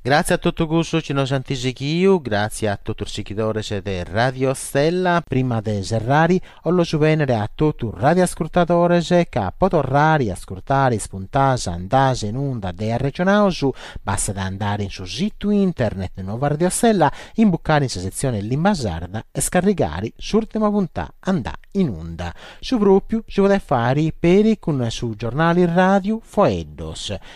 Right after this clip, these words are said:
Na Augusto, deo saluto a tutto il seguitore di Radio Stella, ringrazio a tutto gusto ci nos antisichio, un saluto umano di Iva Marungiu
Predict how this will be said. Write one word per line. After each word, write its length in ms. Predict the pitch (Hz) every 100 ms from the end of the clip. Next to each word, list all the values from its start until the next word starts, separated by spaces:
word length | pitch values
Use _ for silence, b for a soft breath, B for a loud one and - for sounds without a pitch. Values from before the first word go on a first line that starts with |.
| B
Na 180 | 120 120
Augusto, 600 | 120 113 143 160 - 190
deo 300 | 127 107 98
saluto 380 | 95 95 131 147
a 60 | 139
tutto 240 | 147 -
il 80 | 139
seguitore 520 | 143 139 139 143 143 139
di 160 | 139 139
Radio 300 | 139 139 143
Stella, 520 | - 175 190 214 214 B B
ringrazio 480 | - 127 135 135 -
a 40 | -
tutto 200 | - 127
gusto 320 | 151 147 127
ci 140 | -
nos 140 | 131 135
antisichio, 840 | 156 165 156 175 196 214 226 349
un 200 | - 240 226
saluto 240 | 170 147
umano 440 | 143 165 160 107 85
di 300 | 87 87 107
Iva 220 | 123 156
Marungiu 640 | 202 220 247 247 262 285